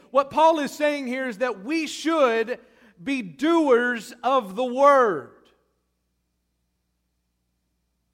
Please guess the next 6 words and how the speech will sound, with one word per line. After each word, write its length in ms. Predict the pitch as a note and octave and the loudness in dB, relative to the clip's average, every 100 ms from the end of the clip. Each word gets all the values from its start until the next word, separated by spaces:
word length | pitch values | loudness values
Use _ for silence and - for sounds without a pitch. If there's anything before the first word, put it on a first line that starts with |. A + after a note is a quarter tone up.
| _ _ _ _ _ _ _ | _ _ _ _ _ _ _
We 220 | F3 D4+ | -8 -6
should 460 | - - D4+ D#4+ B3+ | -6 -4 -2 -2 -4
be 140 | C#4 | -6
those 420 | G3+ C#4+ D4+ B3 | 2 4 4 2
that 200 | G3 C4+ | -4 -4
pursue 680 | - C#4 - - D4 C#4 B3+ | -6 -12 -12 -10 -8 -8 -10